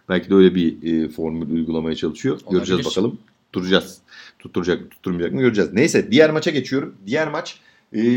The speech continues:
Speaker 1: Türk basketbol severlerin çok yakından tanıdığı Kostas Sulukas'ın
Speaker 2: Ha.
Speaker 1: başrolde oynadığı bir maçtı. Başrolde olduğu bir maçtı. Maç, e, Kaunas şehrinde oynandı. Zalgiris Kaunas,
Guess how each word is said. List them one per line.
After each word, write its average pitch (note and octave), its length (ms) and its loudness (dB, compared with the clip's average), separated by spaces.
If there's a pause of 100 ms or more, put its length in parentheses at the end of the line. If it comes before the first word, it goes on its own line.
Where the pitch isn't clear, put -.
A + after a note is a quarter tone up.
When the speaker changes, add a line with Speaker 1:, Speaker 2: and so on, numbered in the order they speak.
(340)
Speaker 1:
Türk - 200 -8
basketbol C3+ 460 -4
severlerin B2+ 680 0 (100)
çok C#3 260 -6
yakından A#2 480 0
tanıdığı B2+ 460 2
Kostas C3+ 460 -4
Sulukas'ın A2+ 800 0
Speaker 2:
Ha. F3 60 -8 (520)
Speaker 1:
başrolde A#2+ 720 2
oynadığı C#3 800 4
bir A2 200 -2
maçtı. G2+ 460 -2 (560)
Başrolde F2 380 -2
olduğu F2 300 -2
bir G#2+ 60 0
maçtı. G#2 460 -2 (360)
Maç, G#2+ 560 -2
e, B2 60 2 (680)
Kaunas B2 360 0
şehrinde F#2+ 380 0
oynandı. A#2+ 460 0
Zalgiris A2+ 480 2
Kaunas, B2+ 540 -2